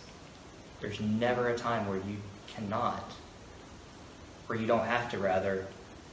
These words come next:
come to Jesus and expect him to be harsh. But you can come and he offers forgiveness to you.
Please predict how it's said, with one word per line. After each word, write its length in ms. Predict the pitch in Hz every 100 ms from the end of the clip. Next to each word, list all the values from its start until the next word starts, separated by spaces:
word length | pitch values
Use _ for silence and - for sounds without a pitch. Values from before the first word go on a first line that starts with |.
| - - - - - -
come 160 | 127 113
to 80 | 107
Jesus 380 | 110 107 104
and 120 | 107 101
expect 480 | 98 - 117 107
him 140 | - 107
to 60 | 101
be 140 | 98
harsh. 540 | 95 107 98 - - - - - - - - - - - - - - -
But 180 | 101
you 100 | 107
can 220 | 104 104 101
come 460 | 120 113 104 98 98 - - - - - - - - - - -
and 100 | 107
he 160 | 104 104
offers 720 | 101 104 104 98 - - - - - -
forgiveness 800 | 107 107 113 110 98 - - - - - - - - - - - - - - - -
to 100 | 101
you. 340 | 104 117 -